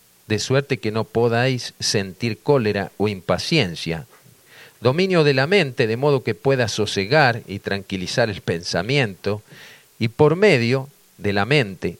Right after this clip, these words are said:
dominio del sistema nervioso, a fin de que se excite lo menos posible. Esto último es difícil porque cuando os preparáis para entrar en el sendero,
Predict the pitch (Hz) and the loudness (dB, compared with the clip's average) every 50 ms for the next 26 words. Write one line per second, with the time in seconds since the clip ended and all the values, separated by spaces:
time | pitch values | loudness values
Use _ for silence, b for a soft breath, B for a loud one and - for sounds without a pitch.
0 | _ - 101 113 110 113 120 131 135 127 120 113 104 - - - - - 131 127 | _ -6 -2 -2 -2 -2 -2 -2 0 0 0 0 -2 -4 -6 -4 -2 -2 0 0
1 | 123 113 110 107 107 120 165 165 127 95 - - - 95 - _ _ - - 98 | 0 0 0 -2 0 0 2 2 2 2 0 -2 -6 -8 -8 _ _ -4 -4 -4
2 | 101 - 127 127 127 123 - - 101 107 104 - - 90 98 95 - - - 113 | -2 -2 -2 -4 -4 -4 -10 -8 -4 -4 -4 -4 -6 -12 -10 -8 -4 -2 -2 -2
3 | 107 - - 110 110 - - - - 123 113 107 - - 117 - - - 90 95 | -2 -2 -4 -4 -4 -2 -2 -2 -2 -2 -4 -4 -4 -4 -4 -4 -4 -4 -4 -4
4 | 87 92 95 95 90 - - - 80 76 - - 80 69 62 64 65 65 64 64 | -2 -4 -4 -4 -6 -6 -6 -6 -6 -4 -4 -6 -8 -8 -8 -10 -12 -12 -14 -16
5 | - _ _ _ B B B B B B B B B B B B 202 202 - 220 | -18 _ _ _ B B B B B B B B B B B B 2 4 6 6
6 | 190 196 226 226 170 - 151 131 127 117 107 104 101 107 107 - 214 208 160 120 | 6 6 6 4 2 0 0 -2 0 0 -2 -2 -2 -4 -2 0 0 0 2 0
7 | - 110 104 - - 101 101 - - 104 98 - - 110 107 107 104 104 98 104 | 0 -4 -4 -2 -2 -2 -2 0 -2 -4 -2 -2 -2 0 0 0 -2 -4 -2 0
8 | 101 98 98 - - - 107 104 - - 104 113 139 147 147 139 - 113 104 104 | 0 0 -2 -4 -4 -4 -4 -2 0 0 2 4 4 4 2 2 0 0 0 0
9 | 101 98 87 - 113 120 117 107 104 127 143 131 - - 107 95 95 87 95 87 | -2 -6 -2 -2 0 0 0 -2 -2 -2 -4 -4 -4 -4 -4 -4 -4 -2 -2 0
10 | 78 71 76 76 76 | 0 -2 -2 -6 -8